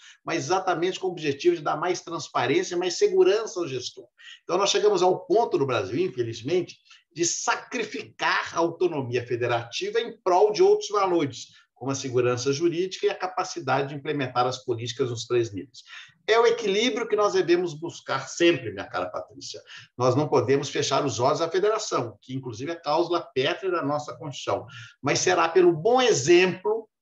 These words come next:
do governo federal, pelos estímulos do governo federal, é que estados e municípios vão aderir.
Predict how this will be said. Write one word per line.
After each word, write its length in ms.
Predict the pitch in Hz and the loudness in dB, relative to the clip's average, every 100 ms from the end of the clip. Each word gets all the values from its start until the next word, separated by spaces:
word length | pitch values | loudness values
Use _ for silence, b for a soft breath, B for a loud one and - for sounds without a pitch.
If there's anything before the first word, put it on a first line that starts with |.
| _ _ | _ _
do 120 | 135 | -4
governo 420 | 139 123 143 139 | -2 0 2 2
federal, 500 | 135 127 110 104 110 | 0 0 0 0 -2
pelos 280 | 180 175 151 | -2 -2 -2
estímulos 720 | - - - - 262 269 220 | -4 -6 -8 -4 0 2 2
do 100 | 156 | 0
governo 400 | 139 127 110 104 | -2 -4 -4 -6
federal, 540 | 101 117 110 110 165 B B B - | -8 -6 -2 -2 -2 B B B -4
é 80 | - | -4
que 100 | - | -2
estados 460 | - 185 180 170 | -2 0 0 2
e 20 | |
municípios 480 | 175 175 - 170 151 | 0 2 0 -2 -2
vão 140 | 170 190 | 0 0
aderir. 420 | 190 208 151 | 4 4 4